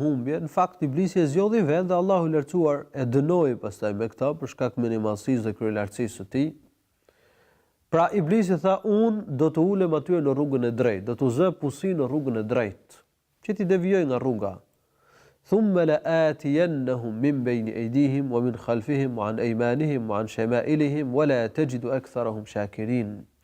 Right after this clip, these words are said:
Iblisi vazhdoi e tha, "Unë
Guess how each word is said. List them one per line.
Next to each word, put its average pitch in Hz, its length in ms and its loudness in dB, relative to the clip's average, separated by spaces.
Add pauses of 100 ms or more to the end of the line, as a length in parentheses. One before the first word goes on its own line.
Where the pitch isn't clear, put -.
(320)
Iblisi 185 400 4
vazhdoi 131 540 0
e 98 40 -4
tha, 92 300 -2 (640)
"Unë 196 320 2